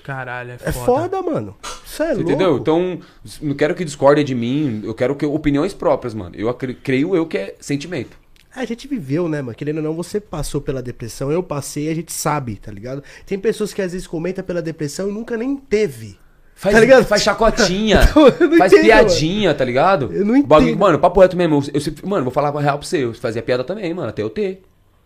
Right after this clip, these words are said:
Speaker 3: tá ligado? Todo mundo teve um passado de, de piada xenofóbica, todo mundo brasileiro, todo brasileiro teve. E aí, viadinho? E aí não sei o quê?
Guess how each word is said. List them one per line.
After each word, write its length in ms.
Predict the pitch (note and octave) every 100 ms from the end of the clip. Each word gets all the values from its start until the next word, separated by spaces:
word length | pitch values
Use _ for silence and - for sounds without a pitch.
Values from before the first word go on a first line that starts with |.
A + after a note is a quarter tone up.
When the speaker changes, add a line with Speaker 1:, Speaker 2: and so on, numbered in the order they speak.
| _
Speaker 3:
tá 80 | F#2+
ligado? 400 | F#2 A#2+ D#3 F#2+ _ _ - - - - -
Todo 300 | G#3+ A3+ G#3+
mundo 160 | G#3+
teve 140 | G3 F3
um 40 |
passado 320 | G3 E3+ F3+
de, 80 | F3
de 340 | C#3+ E3 C#3+
piada 280 | D#3 E3 D#3
xenofóbica, 600 | E3 E3 - C3+ G#2 G#2
todo 280 | - E3 E3+
mundo 200 | F3+ D3+ C3
brasileiro, 500 | C3+ B2+ B2+ G2+ F2+ - -
todo 180 | D#3 E3+
brasileiro 360 | D#3 D3+ D3+ D3+
teve. 400 | D3 C#3 G2 - - -
E 60 | A3+
aí, 100 | A3+
viadinho? 560 | A#3+ F#3 C4 E3+ F#2 - - B2+
E 80 |
aí 60 | G#3
não 80 | A#3
sei 120 | A#3
o 40 |
quê? 360 | A3 B3+ G#3